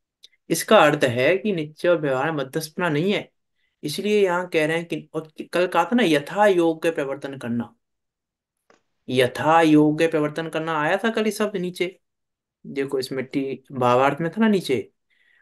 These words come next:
"अतः पहले व्यवहार निश्चय को भले प्रकार जानकर पश्चात यथा योग्य इनका अंगीकार करना।"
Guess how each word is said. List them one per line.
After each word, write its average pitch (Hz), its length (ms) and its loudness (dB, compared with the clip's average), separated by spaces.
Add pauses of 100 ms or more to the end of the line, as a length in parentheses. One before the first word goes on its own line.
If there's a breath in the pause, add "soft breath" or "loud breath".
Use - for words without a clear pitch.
(120)
"अतः 160 440 0
पहले 147 500 2
व्यवहार 139 600 -2
निश्चय 151 440 -6
को 147 280 0
भले 135 320 -2
प्रकार 139 480 -4
जानकर 131 680 -6
पश्चात 147 600 -4
यथा 135 380 -4
योग्य 139 580 -2
इनका 135 340 -6
अंगीकार 131 560 -2
करना।" 135 400 0